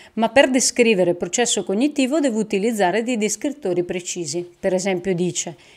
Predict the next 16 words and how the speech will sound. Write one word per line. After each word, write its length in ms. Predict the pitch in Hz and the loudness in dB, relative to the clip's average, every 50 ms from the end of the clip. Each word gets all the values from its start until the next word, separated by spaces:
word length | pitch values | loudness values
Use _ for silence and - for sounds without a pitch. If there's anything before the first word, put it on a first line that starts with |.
| _ _ | _ _
elencare, 840 | - 170 170 175 175 175 175 - 202 202 202 202 208 208 208 214 - | -4 -2 0 0 0 0 2 4 4 6 6 4 2 0 -2 -4 -8
collegare, 720 | - - 180 170 170 156 185 190 185 185 190 190 190 190 - | -4 -2 -2 0 0 0 2 2 2 2 2 0 -2 -4 -6
nominare, 720 | - 185 175 165 170 165 165 180 185 185 185 180 185 185 - - | -6 -6 -4 -4 -4 -2 -2 0 0 0 0 0 0 -2 -6 -8
riconoscere, 920 | - 185 165 156 - 185 170 170 185 196 - - - 190 180 190 190 208 226 | -10 -12 -12 -10 -8 -8 -6 -4 -4 -6 -6 -6 -4 -4 -2 -2 -2 -4 -4
riprodurre, 760 | 190 175 - - 175 160 165 196 202 196 180 190 202 202 202 - - _ | -6 -6 -6 -6 -6 -4 -2 -2 -2 0 0 0 -2 -2 -4 -10 -20 _
selezionare, 880 | - - 190 175 170 170 170 - - 190 185 190 190 190 190 196 190 - - - - - - - | -8 -4 -2 0 0 -2 -2 -4 -4 -2 -2 0 0 0 -2 -2 -6 -8 -14 -20 -20 -20 -10 -2
in 120 | 247 262 269 | 0 2 2
modo 240 | 269 254 240 247 | 2 2 0 0
tale 300 | 254 240 220 208 190 175 | 0 0 0 0 0 -2
sostanzialmente 920 | 180 - 196 - - 214 208 202 - 302 302 269 202 185 185 180 202 269 285 | -4 -8 -10 -10 -10 -8 -6 -2 0 0 0 0 0 0 -2 -2 -2 -2 0
da 120 | 226 208 190 | 2 2 2
evitare 520 | 196 185 202 185 - 202 214 208 202 180 | 2 0 -2 -2 0 0 0 0 0 0
dei 140 | 170 170 165 | 0 -2 -2
descrittori 800 | 160 180 175 - - 277 269 - - 170 160 160 190 - - _ | -2 -4 -6 -6 -8 -8 -6 -6 -4 -4 -4 -4 -8 -10 -14 _
troppo 280 | - 214 208 - - 190 | -4 -2 -2 -2 -4 -4
generici, 640 | 165 185 185 175 170 165 165 160 - - - 180 | -4 -2 -2 -2 -4 -4 -6 -8 -8 -8 -10 -12